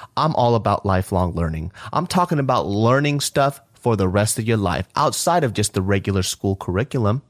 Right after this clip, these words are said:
I'm talking about learning, my friends, where you're learning things that you want to learn. It could be a hobby. It could be anything from, like, productivity all the way to video editing, to, to music, whatever, whatever you can think of, man, Skillshare has got it because we're talking about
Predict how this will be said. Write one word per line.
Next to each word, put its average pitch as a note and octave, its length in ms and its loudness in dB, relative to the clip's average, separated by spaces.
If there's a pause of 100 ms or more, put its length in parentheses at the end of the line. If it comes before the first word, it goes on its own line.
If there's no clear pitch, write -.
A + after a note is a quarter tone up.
(300)
I'm E3 100 -2
talking D3 320 0
about A#2 320 0
learning, C#3 340 2
my G#2+ 140 2
friends, G#2+ 400 0
where G2+ 260 4 (300)
you're A2+ 140 2
learning D#3 320 2
things D#3+ 200 0
that C#3 220 -2
you B2 80 2
want G2+ 300 2
to - 80 -6
learn. F#2 400 0
It E3+ 60 -2
could G#3+ 160 -2
be G#3+ 120 0
a G3+ 60 4
hobby. E3 500 -2 (240)
It G3 60 0
could A#3 140 0
be G#3+ 140 0
anything F#3+ 400 0
from, C#3 200 -2
like, C3+ 180 0
productivity D#3+ 800 -2 (240)
all D3+ 120 4
the D3+ 100 0
way D#3 160 2
to D3 160 -2
video C#3+ 400 2
editing, F#2 460 -2 (240)
to, B2 200 2
to C3 160 0
music, C3+ 420 2
whatever, F3 340 2
whatever G#3+ 380 2
you G#3+ 220 0
can F#3+ 180 -2
think F3 280 -2
of, G#2+ 160 2
man, A2 140 2
Skillshare C#3 480 0
has B2+ 180 -2
got G2+ 200 0
it G#2 100 -2
because A2 240 -4
we're D3 120 -2
talking C#3+ 460 -2
about F#2+ 500 0